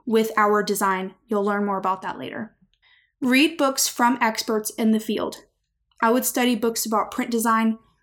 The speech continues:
web design, branding, color theory, the art of typography. Never stop reading, never stop studying.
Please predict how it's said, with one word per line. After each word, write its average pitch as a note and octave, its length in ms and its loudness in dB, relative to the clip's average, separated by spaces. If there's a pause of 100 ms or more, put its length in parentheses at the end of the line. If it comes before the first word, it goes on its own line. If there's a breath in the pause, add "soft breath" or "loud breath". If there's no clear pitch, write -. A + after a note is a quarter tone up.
(120)
web A3 220 4
design, G#3+ 520 0 (280)
branding, A3+ 640 2 (220)
color A#3+ 380 2
theory, A3+ 500 2 (380 loud breath)
the - 120 -4
art B3 220 2
of A#3+ 80 0
typography. A3 960 0 (440 soft breath)
Never C4 280 2
stop A#3+ 300 -2
reading, A3 420 2
never G#3+ 240 -2
stop G#3 280 -4
studying. - 460 -10